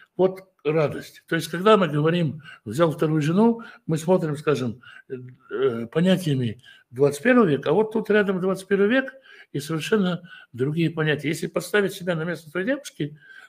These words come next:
то понятно, почему хорошо, что муж берет вторую жену. Точно так же, может быть, и наложницы.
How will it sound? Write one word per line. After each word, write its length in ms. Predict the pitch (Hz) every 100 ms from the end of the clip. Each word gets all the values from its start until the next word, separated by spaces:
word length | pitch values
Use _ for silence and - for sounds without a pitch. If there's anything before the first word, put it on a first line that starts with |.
| _
то 120 | -
понятно, 400 | 156 185 220 214
почему 340 | 151 139 165 185
хорошо, 560 | - 143 - 165 165 - -
что 200 | - -
муж 160 | 143 139
берет 360 | 131 139 139 - _ _
вторую 280 | - 131 127
жену. 240 | 120 101 101
Точно 280 | 165 208
так 160 | 196 240
же, 260 | 196 147 - - -
может 260 | 160 180 180
быть, 160 | 185
и 60 | 185
наложницы. 640 | 180 190 139 - - 71